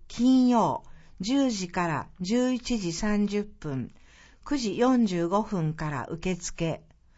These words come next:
講師、管理栄養士。持ち物、筆記用具、手拭きタオル。試食あり。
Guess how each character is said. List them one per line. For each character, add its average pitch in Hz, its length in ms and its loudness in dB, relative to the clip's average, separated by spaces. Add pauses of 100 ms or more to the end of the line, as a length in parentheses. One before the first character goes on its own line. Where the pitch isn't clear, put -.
(400)
講 226 300 6
師、 - 340 -6 (240)
管 254 360 4
理 233 120 2
栄 208 260 2
養 175 300 0
士。 - 380 -10 (680)
持 220 140 4
ち 247 200 -2
物、 185 440 2 (380)
筆 226 220 -2
記 247 320 -4
用 220 300 4
具、 147 260 -4 (360)
手 220 140 2
拭 240 180 -2
き 226 200 -4
タ 220 260 2
オ 151 160 0
ル。 95 180 -12 (920)
試 - 180 -4
食 226 440 2
あ 185 140 2
り。 151 200 -8